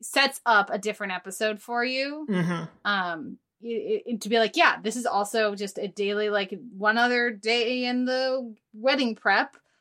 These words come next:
Speaker 1: also includes a story about someone who's, who has aids." And that's, yeah, it's a, they also have a daily life. They also are slicing vegetables for a salad, you know, like,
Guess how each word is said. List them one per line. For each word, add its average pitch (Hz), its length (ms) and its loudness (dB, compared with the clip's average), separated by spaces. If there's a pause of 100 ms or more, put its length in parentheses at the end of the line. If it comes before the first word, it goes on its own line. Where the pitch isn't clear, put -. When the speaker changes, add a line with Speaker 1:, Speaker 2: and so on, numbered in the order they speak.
(240)
Speaker 1:
also 202 380 2
includes 233 440 -4
a 226 80 -8
story 214 280 0
about 214 220 0
someone 220 500 -2
who's, 220 280 -4
who 226 220 -6
has 247 180 0
aids." 226 440 0
And 175 140 -8
that's, 196 340 -2
yeah, 240 260 0
it's 165 140 -6
a, 180 80 -6 (200)
they 208 260 0
also 302 280 4
have 302 140 4
a 311 40 -2
daily 294 220 0
life. 302 260 4
They 214 120 4
also 254 220 2
are 269 120 0
slicing 226 380 -2
vegetables 214 440 -2
for 190 120 -6
a 175 80 -6
salad, 180 420 2
you 190 100 -2
know, 185 160 -2
like, 185 200 -4